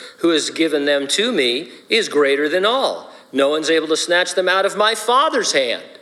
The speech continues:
And so somehow in a transfer from the Father to the Son, there's no, uh, chance that they're gonna fall into the chasm, you know? There's always, i-, in movies, there's the, oh, you know, they come up to this chasm and they have to jump over and somebody always falls in and, ah.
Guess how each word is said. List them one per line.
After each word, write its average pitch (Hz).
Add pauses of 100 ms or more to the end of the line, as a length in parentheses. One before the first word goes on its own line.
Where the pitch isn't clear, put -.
(480)
And 147
so 180
somehow 208
in 165
a 151
transfer 190
from 151
the 143
Father 175
to 156
the 143
Son, 202
there's 151
no, 160
uh, 151
chance 165
that 143
they're 151
gonna 143
fall 160
into 156
the 127
chasm, 143 (500)
you 117
know? 113 (540)
There's 139
always, 143
i-, 135
in 123
movies, 127
there's 113
the, 113
oh, 135
you 123
know, 117
they 110
come 123
up 117
to 123
this 110
chasm 110
and 107
they 107
have 107
to 117
jump 107
over 107
and 107
somebody 113
always 107
falls 107
in 104
and, 110
ah. 381